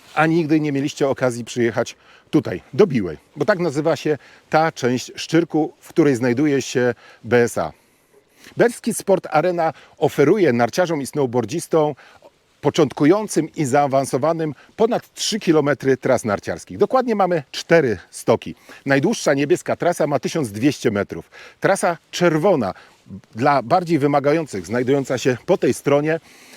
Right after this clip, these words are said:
ma długość około tysiąca metrów. Trasa czarna, która jest dokładnie wytyczona pod krzesłem, ma długość osiemset metrów. Na górze ośrodka, przy górnej stacji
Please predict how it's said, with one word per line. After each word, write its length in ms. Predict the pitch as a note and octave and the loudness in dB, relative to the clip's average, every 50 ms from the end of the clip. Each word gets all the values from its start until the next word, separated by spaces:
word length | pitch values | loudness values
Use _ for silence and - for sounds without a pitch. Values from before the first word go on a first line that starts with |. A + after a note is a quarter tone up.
| - _ - | -20 _ -4
ma 260 | B2+ C#3 F3+ F#3 F3 | 0 2 2 2 2
długość 420 | C3+ D3+ F3 D#3+ E3+ E3 C#3 - | 2 2 2 4 4 2 0 0
około 440 | - E3 - - E3+ F3 E3 D#3+ D3 - - _ _ | -6 -10 -2 0 2 4 4 2 0 -4 -14 _ _
tysiąca 460 | - D#3 - E3 D3+ C3+ - A2 A2 | -4 0 2 2 0 2 0 -2 0
metrów. 440 | G#2 G2 F2 - - E2 D#2+ - _ _ _ _ _ _ _ _ _ _ _ _ _ _ - _ _ _ _ _ _ _ | 0 -2 -4 -4 -10 -16 -16 -18 _ _ _ _ _ _ _ _ _ _ _ _ _ _ -20 _ _ _ _ _ _ _
Trasa 380 | - D3+ D#3 - - C#3 - - _ _ _ | 0 0 0 0 -2 -4 -4 -4 _ _ _
czarna, 540 | - - G3+ A#3+ A3+ E3 A#2+ G#2 F2+ E2+ D2+ - _ _ _ _ | -2 2 2 4 2 2 -2 -6 -8 -8 -10 -14 _ _ _ _
która 280 | - _ D#3 C#3+ C#3+ | -8 _ 0 2 2
jest 140 | C3+ C3 G#2+ | 2 2 0
dokładnie 680 | G2+ C3+ - - D3+ F3 G3+ F#3 D#3+ E3+ C#3+ B2 A2+ - - _ _ _ _ - | -2 -4 0 2 2 2 2 2 0 -2 -2 -2 -2 -4 -8 _ _ _ _ -4
wytyczona 640 | B2 C3 - D#3+ - - E3+ D#3+ D#3+ D3 C3+ B2+ - - - _ _ _ _ | -4 -2 -2 -2 0 0 0 0 2 0 -2 -2 -6 -10 -20 _ _ _ _
pod 180 | E3 D#3 - | -2 -2 -2
krzesłem, 560 | - - - F3+ E3 - - D#3+ E3+ F#3 F#3 D3+ - - - _ _ | -2 -2 0 0 0 0 0 0 0 0 0 -4 -12 -20 -20 _ _
ma 180 | D3 F#3 G3+ F#3 | -2 -2 0 0
długość 400 | E3 F#3 F3+ D#3+ F3 D#3 - - _ | 0 0 2 2 2 0 0 -2 _
osiemset 500 | F3 F#3 - - E3+ C#3 A#2+ - A#2 G#2 | 0 0 2 2 0 0 0 -2 -2 0
metrów. 320 | B2 E3 G3 - F#3+ D3+ - _ _ - | 0 0 0 0 -4 -4 -6 _ _ -4
Na 160 | B2+ C#3 C#3+ | 0 0 0
górze 300 | C#3 B3 A3+ F#3+ F3 D3 | 0 -2 -2 -2 0 0
ośrodka, 640 | - - - - C3+ D3+ C#3 - - C#3 C#3+ D3 - - _ _ _ _ _ | 0 -2 -2 0 0 -2 -2 -2 -2 0 0 0 -2 -6 _ _ _ _ _
przy 180 | - - C3+ A#2 | -8 -4 -4 2
górnej 340 | A2 E3 F#3+ F#3 E3 F3 E3+ | 2 2 2 4 0 -2 -2
stacji 500 | - - C3+ B2+ - - B2 A2+ G2+ | 0 0 -2 -2 -2 -4 -6 -6 -6